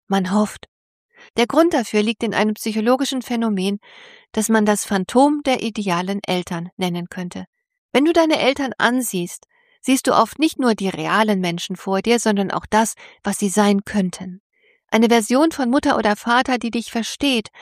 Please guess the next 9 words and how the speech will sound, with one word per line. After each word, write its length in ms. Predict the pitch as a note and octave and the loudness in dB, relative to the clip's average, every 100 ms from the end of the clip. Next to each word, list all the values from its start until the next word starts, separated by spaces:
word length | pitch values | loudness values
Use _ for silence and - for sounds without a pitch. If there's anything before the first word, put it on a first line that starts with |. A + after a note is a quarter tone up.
| - - | -20 -6
die 100 | A#3+ | -6
stolz 420 | - C4 C#4 C#4+ | 2 4 4 2
ist, 360 | - E3+ F#3+ - | -2 -4 -4 -4
die 60 | |
dich 200 | A3 A3 | -4 -4
sieht. 420 | - A3 B3 G3+ - _ _ _ _ - | -2 0 0 -2 -6 _ _ _ _ -2
Dieses 300 | B3+ D#4 D4+ | 2 2 2
Phantom 440 | C#4+ B3+ A#3+ A#3 | 0 0 2 0
flüstert: 520 | A3 G#3 G#3 - F#3+ | 0 -2 -2 -2 -2